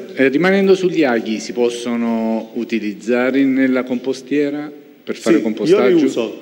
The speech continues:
Speaker 1: Ah.
Speaker 2: li uso e li userei comunque.
Speaker 1: Come secco o come
Speaker 2: Sì, sì, sì, anche perché nella compostiera, eh, tenderanno a dare quel valore di acidità in più che magari può essere utile per le tue coltive.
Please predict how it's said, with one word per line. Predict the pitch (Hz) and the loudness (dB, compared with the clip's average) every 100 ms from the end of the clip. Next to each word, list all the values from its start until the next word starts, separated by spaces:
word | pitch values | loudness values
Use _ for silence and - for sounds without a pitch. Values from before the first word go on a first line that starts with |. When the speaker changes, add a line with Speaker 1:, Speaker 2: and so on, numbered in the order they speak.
| - - - | -18 -20 -10
Speaker 1:
Ah. | 127 | 0
Speaker 2:
li | 151 | 2
uso | 208 196 160 151 | 4 2 2 2
e | 147 | 2
li | 147 | 2
userei | 147 143 143 123 127 120 | 2 4 6 4 2 -2
comunque. | 131 156 135 | 0 0 2
Speaker 1:
Come | 123 | 2
secco | 147 143 147 175 | 0 0 0 2
o | 180 180 135 120 | 2 2 2 0
come | 110 110 104 101 98 92 | -2 -4 -4 -6 -6 -6
Speaker 2:
Sì, | 95 123 139 | -2 2 2
sì, | - 139 | 2 2
sì, | 135 | 2
anche | 160 185 | 2 2
perché | 147 - 147 | 2 2 2
nella | 143 143 | 4 2
compostiera, | 143 147 143 - 180 135 117 - - | 2 0 0 2 4 4 -2 -8 -4
eh, | 135 127 123 123 120 | 0 2 4 2 2
tenderanno | 147 131 135 131 131 | 2 2 0 0 -2
a | |
dare | 131 127 127 120 | -2 0 0 0
quel | 139 135 135 131 127 | 2 2 2 2 0
valore | 120 139 160 139 117 | 0 0 2 0 0
di | 123 123 | -2 -2
acidità | 131 120 131 127 143 135 | -4 -4 -4 -4 -2 -2
in | |
più | 147 156 185 | 0 0 2
che | 139 123 | 4 2
magari | 117 135 123 143 151 | 2 0 0 0 0
può | 123 | 0
essere | 110 131 | 0 2
utile | 123 127 131 | 2 2 0
per | - 110 | 0 -2
le | 107 | -2
tue | 113 - | -4 -6
coltive. | 104 - 185 247 - - | -6 -4 -2 -4 -8 -10